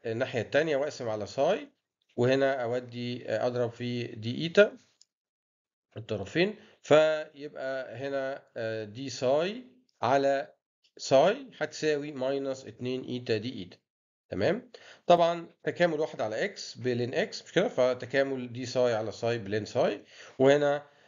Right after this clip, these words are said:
آه، إيتا أس اتنين على اتنين، الاتنين هتروح مع الاتنين يبقى ماينس إيتا سكوير زائد كونستانت،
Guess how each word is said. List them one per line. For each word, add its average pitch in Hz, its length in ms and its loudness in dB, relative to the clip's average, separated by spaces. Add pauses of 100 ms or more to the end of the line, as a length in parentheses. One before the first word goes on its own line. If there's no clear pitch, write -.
(140)
آه، 120 180 4
إيتا 156 460 4
أس - 160 -12
اتنين 131 440 0
على 110 200 -2
اتنين، 143 400 -2
الاتنين 127 200 -4
هتروح 117 240 -4
مع 110 160 0
الاتنين 127 320 -2
يبقى 104 140 0
ماينس 107 340 -2
إيتا 110 200 -6
سكوير 160 400 2
زائد 120 320 0
كونستانت، 208 500 -4